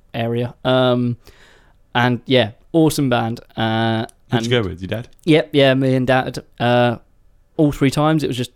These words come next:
Speaker 1: yeah, me and
Speaker 2: Oh,
Speaker 1: dad went
Speaker 2: cool.
Speaker 1: to go see them, and they're really good. Um, last time I saw them was February twenty sixteen at
Speaker 2: Cool.
Speaker 1: the Norwich U N. That's the best I've ever seen them.
Speaker 2: Wow.
Speaker 1: Really good
Speaker 2: Do
Speaker 1: show.
Speaker 2: you remember the support acts for any of them?
Speaker 1: I don't.
Speaker 2: Oh, yeah.
Speaker 1: No. I remember the support act, the one I went to see,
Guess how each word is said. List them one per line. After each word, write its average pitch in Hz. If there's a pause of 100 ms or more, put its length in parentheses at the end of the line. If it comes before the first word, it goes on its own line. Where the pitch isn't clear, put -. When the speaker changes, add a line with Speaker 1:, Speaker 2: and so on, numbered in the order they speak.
Speaker 1:
yeah, 139
me 123
and 123
Speaker 2:
Oh, -
Speaker 1:
dad 123
went 123
Speaker 2:
cool. 87
Speaker 1:
to -
go 127
see 127
them, 123
and 131
they're 156
really 160
good. 156 (160)
Um, 151 (460)
last 165
time 147
I 143
saw 147
them 131
was 127 (100)
February 135
twenty 127
sixteen 123
at 113
Speaker 2:
Cool. 90 (140)
Speaker 1:
the 123
Norwich 127
U 120
N. 113
That's 120
the 113
best -
I've 117
ever 113
seen 117
them. 90
Speaker 2:
Wow. 85 (340)
Speaker 1:
Really 139
good 135
Speaker 2:
Do -
Speaker 1:
show. 131
Speaker 2:
you 123
remember 135
the 120
support 127
acts 127
for -
any 127
of 123
them? 135 (360)
Speaker 1:
I 113
don't. 107 (100)
Speaker 2:
Oh, 107
yeah. 107
Speaker 1:
No. 117
I 127
remember 160
the 165
support 156
act, 147
the 143
one 135
I 131
went 135
to -
see, 127